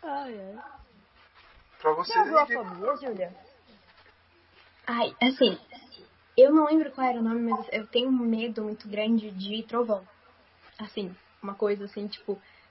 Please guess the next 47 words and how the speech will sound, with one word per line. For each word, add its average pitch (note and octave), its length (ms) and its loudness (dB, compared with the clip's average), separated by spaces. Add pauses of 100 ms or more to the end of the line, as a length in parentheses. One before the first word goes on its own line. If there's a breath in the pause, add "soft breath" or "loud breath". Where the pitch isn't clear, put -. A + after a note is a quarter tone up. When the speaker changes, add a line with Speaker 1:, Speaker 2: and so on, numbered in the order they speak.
Speaker 3:
começou A3+ 380 -2
uma C4+ 120 -2
tempestade, A3+ 720 0
deu G#3+ 140 -4
um C4 80 -2
barulho, A3+ 520 2
meu A3 120 -6
coração A3+ 320 -8
começa A3 240 -10
a - 40 -20
acelerar. G#3+ 380 -8 (800)
Não G#3 280 -2
sei A3 200 -2
de G#3+ 80 -6
onde A3+ 180 2
veio G#3 180 -4 (100)
isso, A3+ 220 -8
não G3 60 -12
sei - 120 -6
Speaker 2:
Fica - 140 -4
Speaker 3:
se - 60 4
eu - 60 8
Speaker 2:
em - 60 6
Speaker 3:
tive G#3 120 4
Speaker 2:
pânico, - 360 8
é? F3 180 2
Speaker 3:
um G#3 180 -8 (160)
trauma. G#3 640 0 (600)
É, D#4+ 260 4
assim, C4+ 300 -4
eu, A#3+ 240 -4
eu, B3+ 500 4
às A#3 140 -4
vezes, B3 200 2 (440)
tiveram A3+ 260 -6
vezes B3 180 -8
que - 80 -4
eu B3 60 -2
já B3 60 -4
cheguei A#3 160 -6
a - 20 -6
chorar C4 320 2
por - 80 -12
causa A#3 220 -2
disso, G#3 240 -10
mas G3+ 160 -12
assim, A3 280 -10